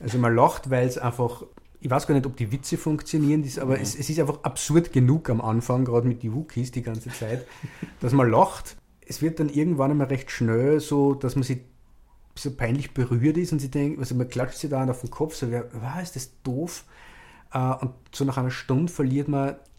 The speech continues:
Speaker 1: also ist mir gegangen, ziemlich die Geduld und man wird
Speaker 2: Mhm.
Speaker 1: auch grantig. Ich, mir ist es vor allem so gegangen, also es sind ja lauter kleine verschiedene Segmente, die da gezeigt werden.
Speaker 2: Mhm.
Speaker 1: In einer Variety-Show hast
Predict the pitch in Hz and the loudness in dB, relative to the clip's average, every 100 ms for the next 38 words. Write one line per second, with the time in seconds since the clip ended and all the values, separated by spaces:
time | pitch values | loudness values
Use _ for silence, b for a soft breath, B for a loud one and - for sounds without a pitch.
0 | - 127 120 139 135 131 127 139 131 131 | -16 -8 -6 -4 -2 -2 -2 -4 -4 -8
1 | 120 - 113 120 127 131 113 120 123 110 | -12 -8 -4 -2 -2 -2 -2 -2 -2 -2
2 | 104 92 - 98 - - - - 165 156 | -4 -6 -6 -10 -10 -16 -16 -6 0 4
3 | 170 170 160 135 139 143 151 123 127 139 | 4 4 0 2 0 -2 -4 -2 0 0
4 | 135 - - - _ - _ - - - | -2 -6 -20 -20 _ -20 _ -20 -8 0
5 | 135 135 165 165 135 135 147 - - _ | 0 2 4 6 8 6 2 -2 -16 _
6 | - 123 135 123 123 120 113 - 117 107 | 2 4 6 4 2 4 2 2 -2 -2
7 | 95 101 90 85 95 90 107 - 107 104 | -2 -4 -6 -6 -6 -6 -8 -8 -4 -2
8 | 104 104 107 107 131 131 120 123 107 95 | 0 2 2 4 2 0 -2 0 0 -2
9 | - - - | -6 -16 -20